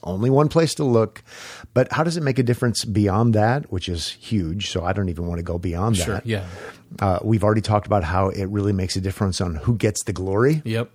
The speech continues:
Speaker 2: yep.
Speaker 1: Who's, who's gonna get it? Is it in part us? Is it in part him? Is it,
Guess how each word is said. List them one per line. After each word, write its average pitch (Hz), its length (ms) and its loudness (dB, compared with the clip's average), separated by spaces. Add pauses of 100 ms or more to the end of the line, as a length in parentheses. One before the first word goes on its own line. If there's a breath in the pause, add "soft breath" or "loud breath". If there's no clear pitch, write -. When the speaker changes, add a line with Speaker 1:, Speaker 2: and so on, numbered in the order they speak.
Speaker 2:
yep. 113 200 -4 (280 soft breath)
Speaker 1:
Who's, 120 240 4
who's 131 200 4
gonna 135 200 4
get 139 160 4
it? 80 160 0
Is 92 160 0
it 98 140 0
in 101 140 0
part 113 280 4
us? 135 420 0
Is 90 160 -2
it 87 100 -4
in 85 140 -6
part 104 400 0
him? 135 460 0
Is 85 160 -4
it, 90 180 -6